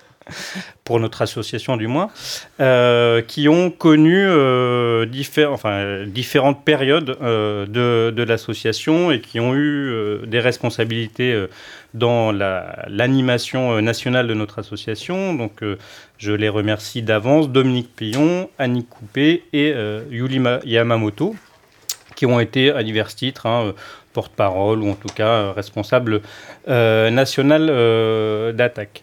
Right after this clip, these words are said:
Ces vingt-cinq ans, c'est, euh, pour nous l'occasion, bien sûr, de fêter, euh, cet anniversaire. On en parlera à la fin de l'émission,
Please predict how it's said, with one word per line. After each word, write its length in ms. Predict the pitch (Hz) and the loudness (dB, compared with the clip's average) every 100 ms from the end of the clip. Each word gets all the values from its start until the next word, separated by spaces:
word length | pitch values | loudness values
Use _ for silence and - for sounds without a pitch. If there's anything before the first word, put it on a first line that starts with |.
| - - - | -20 -20 -8
Ces 180 | - 139 | 2 4
vingt-cinq 440 | 143 139 143 143 | 4 4 2 4
ans, 100 | 185 | 2
c'est, 300 | 175 - 160 | 2 4 6
euh, 180 | 143 123 | 6 4
pour 240 | - 135 | 2 4
nous 160 | 156 160 | 6 8
l'occasion, 460 | 139 135 127 143 | 6 4 2 4
bien 160 | 135 113 | 2 0
sûr, 300 | - 131 127 | -2 -4 -4
de 580 | 107 101 98 92 95 95 | -4 -4 -4 -6 -6 -6
fêter, 560 | - 120 107 - 120 120 | -2 -2 -2 0 2 2
euh, 640 | 98 95 95 98 101 101 | 0 -4 -6 -8 -8 -10
cet 240 | 98 110 110 | -8 -6 -2
anniversaire. 560 | 104 101 98 - 170 | 0 0 -2 0 2
On 120 | 143 | 2
en 100 | 104 | 0
parlera 360 | 98 104 101 107 | -2 -4 0 0
à 40 | |
la 120 | 101 98 | 0 0
fin 180 | - | 0
de 60 | 110 | 2
l'émission, 540 | 104 104 104 160 180 | 2 2 2 2 2